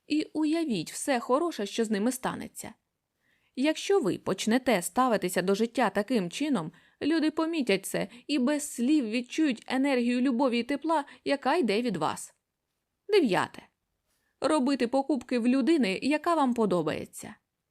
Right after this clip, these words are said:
З розвитком інтернет-шопінгу ми частіше робимо покупки онлайн.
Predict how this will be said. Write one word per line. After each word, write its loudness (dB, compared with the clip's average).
З 0
розвитком 4
інтернет-шопінгу -2
ми 2
частіше 0
робимо 2
покупки 0
онлайн. -2